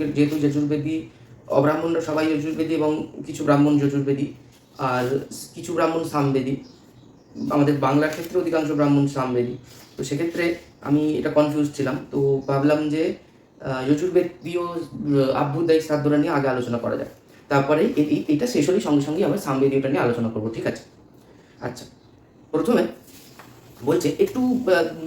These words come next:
মানে ধৈর্য সহকারে শুনলেই হবে, আহামরি কঠিন কিছুই নয় জিনিসটা। বৃদ্ধি শ্রাদ্ধ তো যে কোনো অনুষ্ঠানই হয়ে থাকে, এটার একটা আলাদা আমি, আহ, প্লেলিস্ট নাম দিয়ে, আহ, শুরু করছি, কারণ এই বৃদ্ধি শ্রাদ্ধটা আমার অন্নপ্রাশন, বিবাহ, উপনয়ন সব ক্ষেত্রে কাজে লাগবে। তাই তখন আমি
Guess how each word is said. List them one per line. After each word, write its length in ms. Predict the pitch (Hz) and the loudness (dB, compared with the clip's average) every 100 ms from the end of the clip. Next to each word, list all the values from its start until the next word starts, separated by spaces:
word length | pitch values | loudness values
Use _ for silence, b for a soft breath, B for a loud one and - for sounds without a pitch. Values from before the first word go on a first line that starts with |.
| 143 | -4
মানে 140 | 160 143 | -2 2
ধৈর্য 260 | 156 - | 0 0
সহকারে 260 | 170 180 202 | -2 -2 -2
শুনলেই 260 | - 151 180 | -2 0 2
হবে, 280 | 147 208 139 | 2 -2 -4
আহামরি 400 | 131 143 160 185 | -2 0 0 0
কঠিন 260 | 147 147 147 | -2 -2 -2
কিছুই 240 | 143 156 | -2 0
নয় 140 | 143 143 | 2 2
জিনিসটা। 300 | 135 127 190 | 0 -2 -4
বৃদ্ধি 280 | 131 127 | -4 -2
শ্রাদ্ধ 240 | 143 147 147 | 0 0 0
তো 200 | 175 185 B B - | 0 -2 B B -4
যে 140 | 143 | 2
কোনো 140 | 143 180 | 4 4
অনুষ্ঠানই 320 | 160 180 185 | 2 -4 -2
হয়ে 120 | 185 | 0
থাকে, 280 | 208 220 139 - - | 2 2 0 -2 -4
এটার 200 | 160 170 | -2 -2
একটা 180 | 170 | -2
আলাদা 260 | 147 147 175 | 0 0 0
আমি, 420 | 175 175 - 143 | -2 -6 -4 0
আহ, 100 | 143 135 | 0 2
প্লেলিস্ট 360 | 151 147 - | 2 2 0
নাম 300 | - 139 135 | 0 0 2
দিয়ে, 240 | 139 143 139 | 2 2 0
আহ, 480 | - 135 - 123 123 | -8 -10 -8 -2 0
শুরু 200 | 123 147 | 2 0
করছি, 220 | 139 139 | 2 0
কারণ 200 | 151 160 | -2 -2
এই 140 | 151 170 | 2 0
বৃদ্ধি 240 | 185 202 | 0 -4
শ্রাদ্ধটা 480 | 196 190 190 - 139 B B B | -2 0 0 0 -2 B B B
আমার 220 | - 143 | -2 2
অন্নপ্রাশন, 460 | 143 151 147 160 160 | 4 2 2 -2 -2
বিবাহ, 320 | 165 151 151 | -2 0 2
উপনয়ন 500 | 160 151 165 165 160 | 2 2 0 0 0
সব 140 | 165 185 | -2 -2
ক্ষেত্রে 260 | 202 190 | -2 -4
কাজে 200 | 180 143 | -2 0
লাগবে। 300 | 143 131 151 - B | 0 0 -6 -10 B
তাই 120 | 156 147 | -2 0
তখন 260 | 165 190 | 0 0
আমি 240 | 190 202 | 2 0